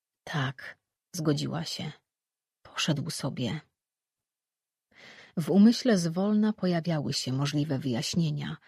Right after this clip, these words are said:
Jeśli naprawdę mogłaby zostać Bogiem, może starał się do tego nie dopuścić, zachęcając ją do przemiany w jedynym miejscu, w którym ta przemiana ją zabije.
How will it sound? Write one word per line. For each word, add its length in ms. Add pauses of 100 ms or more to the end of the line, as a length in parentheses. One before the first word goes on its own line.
(580)
Jeśli 300
naprawdę 680
mogłaby 540
zostać 400
Bogiem, 580 (480)
może 260
starał 340
się 160
do 80
tego 220
nie 120
dopuścić, 720 (340)
zachęcając 840
ją 200
do 120
przemiany 640
w 80
jedynym 480
miejscu, 540 (300)
w 120
którym 340
ta 160
przemiana 480
ją 200
zabije. 640